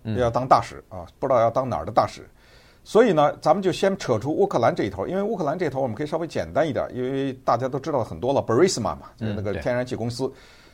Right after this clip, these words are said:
Speaker 2: 但是之前呢，也有过一些其他的公司，也有一些很长的名字的一些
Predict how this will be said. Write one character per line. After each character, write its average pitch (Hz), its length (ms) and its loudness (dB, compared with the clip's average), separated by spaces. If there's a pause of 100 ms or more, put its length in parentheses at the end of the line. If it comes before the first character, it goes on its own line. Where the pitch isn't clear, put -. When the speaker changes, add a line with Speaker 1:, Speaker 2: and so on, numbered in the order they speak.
(160)
Speaker 2:
但 190 140 8
是 147 60 2
之 233 120 -4
前 143 240 0
呢， 185 160 8
也 135 120 2
有 127 160 4
过 113 220 2
一 127 120 -4
些 131 160 -4
其 127 160 -8
他 135 160 0
的 113 100 -4
公 104 200 -8
司， 107 280 -10
也 131 140 -2
有 120 140 -2
一 113 40 -6
些 135 160 -4 (240)
很 101 300 -8
长 147 240 -6
的 185 60 4
名 127 200 0
字 170 80 0
的 113 160 -2
一 120 80 -4
些 123 400 0